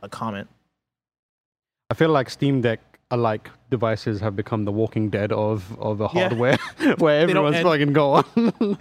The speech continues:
Speaker 2: <laughs>
Speaker 1: Is, is there one that's gonna come through and break through and be, become the actual Steam Deck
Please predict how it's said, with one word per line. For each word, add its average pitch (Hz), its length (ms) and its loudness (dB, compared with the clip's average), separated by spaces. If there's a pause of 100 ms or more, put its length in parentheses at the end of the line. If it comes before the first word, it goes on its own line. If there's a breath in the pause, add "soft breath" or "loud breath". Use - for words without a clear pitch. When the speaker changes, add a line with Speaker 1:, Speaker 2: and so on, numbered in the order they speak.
(100)
Speaker 2:
<laughs> 320 160 -4
Speaker 1:
Is, 226 360 0 (160)
is 185 380 0
there 277 120 0
one 196 460 -2
that's 165 160 -4
gonna 160 200 -2 (280)
come 175 180 0
through 160 300 0
and 139 100 -4
break 139 200 -2
through 135 180 -4
and 117 100 -4
be, 120 200 -6 (120)
become 139 240 -4
the 131 80 -2
actual 123 300 -4
Steam 117 300 -10
Deck 117 280 -6